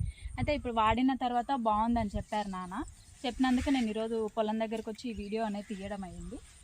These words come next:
ఇట్లా అంటే ఒకటి ఒకటి కొ-, కొద్ది కొద్దిగా గ్రోత్ అనేది చాలా వరకు పెరిగింది. దాంతోపాటు ఇంకా మనకు వచ్చేసి ఏంటంటే పూత ఉండడము, ఇవన్నీ ఉండడం కూడా చాలా వరకు బాగుంది. ఈ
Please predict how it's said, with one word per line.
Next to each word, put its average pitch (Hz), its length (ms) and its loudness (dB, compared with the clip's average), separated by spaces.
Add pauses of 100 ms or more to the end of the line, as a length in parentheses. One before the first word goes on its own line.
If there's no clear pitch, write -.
(180)
ఇట్లా 240 280 2
అంటే 247 180 4
ఒకటి 262 360 2
ఒకటి 254 200 -4 (540)
కొ-, 254 220 0
కొద్ది 254 240 -4
కొద్దిగా 262 260 2
గ్రోత్ 233 280 -2
అనేది 262 300 -2
చాలా 220 200 0
వరకు 254 280 -4
పెరిగింది. 208 440 -6 (500)
దాంతోపాటు 247 680 0 (380)
ఇంకా 269 180 4
మనకు 269 340 2
వచ్చేసి 277 340 -2
ఏంటంటే 262 440 2 (440)
పూత 277 240 0 (200)
ఉండడము, 233 480 2 (480)
ఇవన్నీ 233 320 4
ఉండడం 240 520 4
కూడా 247 120 0
చాలా 233 380 2
వరకు 240 260 -2
బాగుంది. 220 500 2 (100)
ఈ 247 40 0